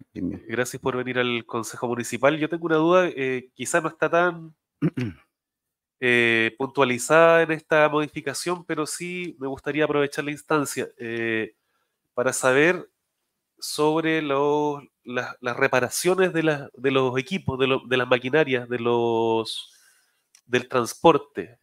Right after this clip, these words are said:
Speaker 2: Eh, ¿esta está establecida con alguna... Eh,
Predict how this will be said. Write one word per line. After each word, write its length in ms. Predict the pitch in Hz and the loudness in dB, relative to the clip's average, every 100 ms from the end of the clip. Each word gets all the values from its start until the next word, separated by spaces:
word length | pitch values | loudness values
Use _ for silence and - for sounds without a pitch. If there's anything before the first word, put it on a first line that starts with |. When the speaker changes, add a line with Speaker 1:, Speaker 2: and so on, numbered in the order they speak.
| _ _ | _ _
Speaker 2:
Eh, 640 | 113 120 110 110 107 104 - | -6 -4 -2 -4 -4 -6 -6
¿esta 360 | 151 - 165 | -8 0 0
está 880 | 156 - 151 156 156 156 151 151 - _ _ _ | 0 2 4 6 6 4 4 2 -2 _ _ _
establecida 840 | 127 - 143 139 127 - 160 160 160 | -12 2 4 4 0 -2 0 2 2
con 200 | 151 139 | 0 0
alguna... 880 | 135 135 156 156 151 147 143 131 - _ | -2 -2 0 2 2 2 2 0 -4 _
Eh, 320 | 113 113 113 | -8 -6 -6